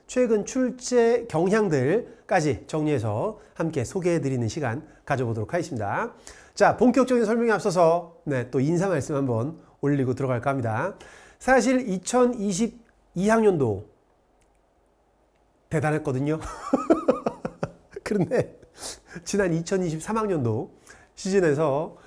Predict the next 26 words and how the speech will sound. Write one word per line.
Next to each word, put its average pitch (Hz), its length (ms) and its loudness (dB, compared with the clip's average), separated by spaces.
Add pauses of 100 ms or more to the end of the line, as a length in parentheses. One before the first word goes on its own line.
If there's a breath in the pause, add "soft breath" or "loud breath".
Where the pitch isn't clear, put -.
(340 loud breath)
아, 127 560 2 (160)
역대 139 720 -2
또 113 140 -6
기록을 139 720 -2 (320 loud breath)
갱신했습니다. 143 880 0 (360 loud breath)
어, 123 280 -2
가장 247 360 2
많은 147 440 2
수험생들이 151 680 -2 (220 loud breath)
또 143 100 -4
강의를 127 380 -2
들어주신 143 680 -2 (180)
한 160 140 -4
시즌이었거든요. 160 840 -2 (420 loud breath)
네. 123 400 0 (520 soft breath)
아, 131 560 2
꾸준히 226 680 4
이렇게 151 420 0
많은 143 360 0
응원과 151 480 2
사랑 151 260 -2
보내주시는 151 640 -2
우리 135 160 -2
우주 135 200 -2
패밀리 165 280 2
여러분들, 139 680 0